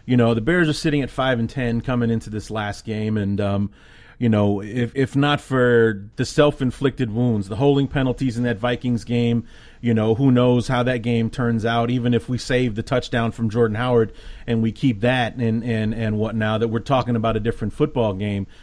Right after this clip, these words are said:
especially towards the end. Um, there are several other chances throughout the season that we've had, um, where something that could have helped us put our best foot forward ended up,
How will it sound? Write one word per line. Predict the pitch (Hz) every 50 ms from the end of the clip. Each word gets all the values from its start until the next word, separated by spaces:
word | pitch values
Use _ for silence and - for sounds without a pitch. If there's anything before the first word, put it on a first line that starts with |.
| - -
especially | 120 117 - - 139 135 - - 127 113
towards | - 120 117 113 104 90
the | 98 107 113 139 160
end. | 147 113 98 98 92 - - - - - - - -
Um, | - 113 107 107 110 110 113
there | 113 120 123 123
are |
several | 113 - 156 147 127 127 135 127 127
other | 127 117
chances | 104 - - 135 127 120 - - 117 110 -
throughout | - 120 120 120 120 -
the | - 101
season | - - 135 135 135 107 113 120 113
that | 113 113 113
we've | 110 104 90
had, | - 127 123 123 120 120 120 113 107 - - - - - - - - -
um, | 107 104 107 107 107 110 110 110
where | 110 110 107 101
something | - - 147 139 - 139 127 120
that | 117 113 -
could | - - 156 160
have | 147 -
helped | - 135 127 117 113
us | 123 117
put | - - 135 120
our | 113 110
best | 98 120 120 110 -
foot | - 120 117 -
forward | - - 127 117 113 110 113 107 101 - - - - - - - -
ended | 127 123 123 113 113
up, | 113 107 101